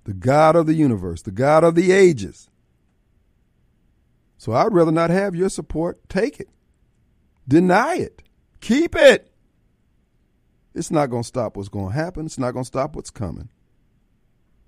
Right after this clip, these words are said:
Because you're not grounded in anything but your own ego, your own sense of self-esteem about how important you are, how black you are, how gay you are, how whatever you are.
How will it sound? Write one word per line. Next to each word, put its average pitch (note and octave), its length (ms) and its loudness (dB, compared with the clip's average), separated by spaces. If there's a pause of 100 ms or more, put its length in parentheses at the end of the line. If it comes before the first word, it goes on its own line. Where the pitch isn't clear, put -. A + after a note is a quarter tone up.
(960)
Because G#2+ 420 -4
you're D#3 180 6
not D3 260 -4
grounded C#3+ 400 0
in - 20 0
anything D#3+ 420 -2
but D#3+ 200 -6
your - 120 -8
own D#3 380 -4
ego, A#2 380 -8 (960)
your A#2 180 0
own D3+ 280 0
sense D3+ 380 0
of C3 140 -6
self-esteem C#3 1040 -4 (260)
about C#3+ 300 0
how D3+ 240 2
important D3+ 560 0
you A#2 140 0
are, G#2+ 160 -2
how D3 180 0
black C#3+ 500 0
you A#2+ 160 -2
are, G2+ 220 -2 (260)
how D#3+ 220 4
gay D3 360 4
you C#3 260 4
are, B2 180 4
how E3+ 300 4
whatever D#3+ 400 6
you A#2 200 0
are. F2 300 -8